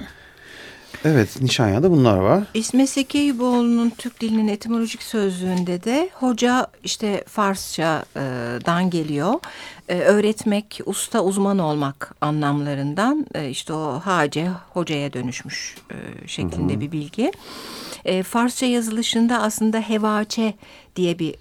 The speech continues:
Speaker 2: okunuş da var. E, daha doğrusu böyle yazılıyor ama o okunurken o'ya dönüyor, e,
Speaker 1: Hı.
Speaker 2: imiş. E, öğretmene gelince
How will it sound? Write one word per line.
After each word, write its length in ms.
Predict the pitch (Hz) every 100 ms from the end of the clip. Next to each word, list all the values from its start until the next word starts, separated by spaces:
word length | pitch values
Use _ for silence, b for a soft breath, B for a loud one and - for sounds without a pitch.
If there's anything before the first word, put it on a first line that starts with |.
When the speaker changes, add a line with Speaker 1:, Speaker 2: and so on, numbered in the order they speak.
| -
Speaker 2:
okunuş 500 | 170 175 170 160 -
da 120 | 160
var. 220 | 185 269 330
E, 960 | - 175 175 165 156 80 64 160 160 165
daha 180 | 185 202
doğrusu 340 | 214 208 202
böyle 220 | 220 226
yazılıyor 500 | 226 214 226 262 392
ama 260 | 339 240 208
o 280 | - 214 -
okunurken 680 | 233 269 269 254 - 339 381
o'ya 420 | - 220 233 233 185
dönüyor, 400 | 151 135 127 113 110 - -
e, 40 |
Speaker 1:
Hı. 320 | 123 101 98 - 131 - -
Speaker 2:
imiş. 440 | 151 208 427 - - B B B B B B
E, 180 | 196 196
öğretmene 580 | 202 214 247 - 294 330
gelince 460 | 285 262 269 277